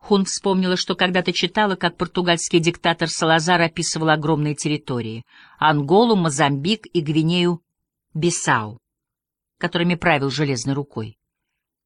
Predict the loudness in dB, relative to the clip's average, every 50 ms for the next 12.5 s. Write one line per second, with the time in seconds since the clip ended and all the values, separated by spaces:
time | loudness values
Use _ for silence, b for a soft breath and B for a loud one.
0 | _ -8 -2 2 2 4 4 4 4 2 0 0 -4 0 2 2 4 4 4 2
1 | 2 2 2 2 0 0 0 2 2 2 0 0 0 -2 0 2 2 4 4 4
2 | 2 0 0 0 0 2 2 2 0 0 -2 -4 -4 -4 -2 0 2 2 4 4
3 | 2 2 0 -2 -4 -2 -2 -2 -2 0 0 0 0 0 -2 -2 -2 -2 -2 -2
4 | -4 -4 -6 -8 _ -10 -10 -10 -8 -10 -10 -8 -8 -8 -8 -10 -12 -14 -18 -20
5 | _ _ _ _ _ _ _ _ _ _ _ _ _ _ _ _ _ -4 0 2
6 | 4 4 4 4 4 2 0 0 2 2 2 2 0 0 0 -2 -2 -2 -4 -4
7 | -6 -8 -8 -6 -2 0 2 2 2 2 -2 b b b b b b b b 0
8 | 0 2 2 2 0 -2 -2 -2 0 2 2 2 2 2 2 2 4 2 2 0
9 | -4 -6 -12 -12 -12 _ b b b b b b b 0 2 2 4 4 2 2
10 | 4 4 4 2 2 2 2 4 4 4 4 2 2 2 2 2 2 0 0 0
11 | -2 -2 -2 -2 -2 0 2 2 2 2 0 0 0 0 0 0 0 0 0 0
12 | -2 -4 -2 -2 -2 -2 -2 -4 -6 -8